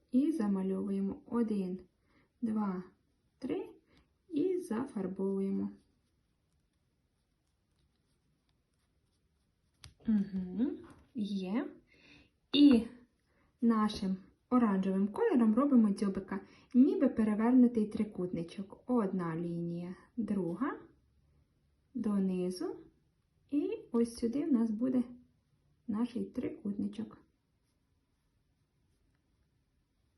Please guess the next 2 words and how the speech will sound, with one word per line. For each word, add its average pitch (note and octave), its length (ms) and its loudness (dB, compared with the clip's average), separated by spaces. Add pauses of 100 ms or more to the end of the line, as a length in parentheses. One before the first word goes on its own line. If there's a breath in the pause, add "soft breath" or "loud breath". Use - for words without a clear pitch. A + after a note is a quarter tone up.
(180)
Зафарбували. G#3 960 -6 (2000)
Угу. G3+ 580 -4